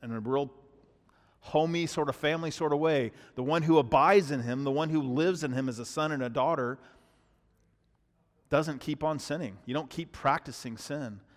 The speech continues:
And no one who keeps on sinning has either seen him or know him.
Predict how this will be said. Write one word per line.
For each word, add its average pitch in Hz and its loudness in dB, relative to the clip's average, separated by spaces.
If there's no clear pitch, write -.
And 113 -8
no 131 0
one 147 -2
who 135 -4
keeps 147 -10
on 147 -4
sinning 127 -6
has 120 -8
either 107 -10
seen 131 -10
him 127 -6
or 110 -8
know 113 -6
him. 104 -14